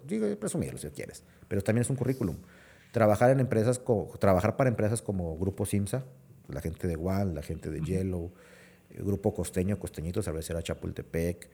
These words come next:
Speaker 1: eh, en su momento McCarthy's también se trabajó, eh, Grupo Surman, Liverpool, Megacable, Heineken, eh, Mi-, Fixer, que es una marca de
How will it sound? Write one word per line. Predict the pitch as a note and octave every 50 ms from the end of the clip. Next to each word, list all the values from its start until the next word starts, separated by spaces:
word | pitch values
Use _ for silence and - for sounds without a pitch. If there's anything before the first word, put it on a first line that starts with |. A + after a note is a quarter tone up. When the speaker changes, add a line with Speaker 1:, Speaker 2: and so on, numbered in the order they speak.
| - - - - - - _ _ _ _ -
Speaker 1:
eh, | D#2+ E2+ E2+ E2+ F2 F2 E2+ E2 D#2+
en | D#2+ D#2+
su | - F#2+
momento | F2+ E2+ E2+ F2 G2+ F2+
McCarthy's | D#2+ D#2 - - D2+ D#2 - - - G2+ F#2+ -
también | - D2 D2 D2+ D#2 D2+
se | - -
trabajó, | - - D2+ C#2+ C2 - - D#2+ D#2 E2+ F#2 F#2 - - - _ _ _ _ _ _ -
eh, | C#2 C#2 C2+ C2+ B1+ - - -
Grupo | - G2+ F2+ - F#2+ F2
Surman, | - - G2+ G#2 G#2+ G#2 G2 F#2 F#2 F2+ F2+ F2 E2+ E2 F2 - - - _ _ _ _ _ _
Liverpool, | F#2+ G2 F#2 E2 F2 E2 D2 D2 - - - G2 F#2 F2+ F#2+ G2+ G2 F#2+ - - - - - _
Megacable, | F2 E2+ D#2+ C#2 C2+ - C#2 - - E2 E2+ F2+ F#2 F2+ E2+ F2 E2 E2 D#2+ D#2+ E2 - - -
Heineken, | E2 D#2+ E2 F2+ F2+ F2 E2+ E2+ D#2+ - - - - D#2+ D2+ D2 D#2 D#2+ - - - - - - - - - - - - -
eh, | C#2 D2+ D#2+ E2 D#2+ D#2 D2 C#2+ C2+ C2 B1 A#1 A1 - - - - - - - - _ _ - - - - -
Mi-, | F#2 G#2 A2+ A2+ E2+
Fixer, | - - C3 C3 C3+ - - G2+ F#2+ G2 - - -
que | - F2
es | - -
una | F2+ F2+
marca | F2 F2 E2+ - - F2+
de | F2 F2 E2+ D#2 D#2 D#2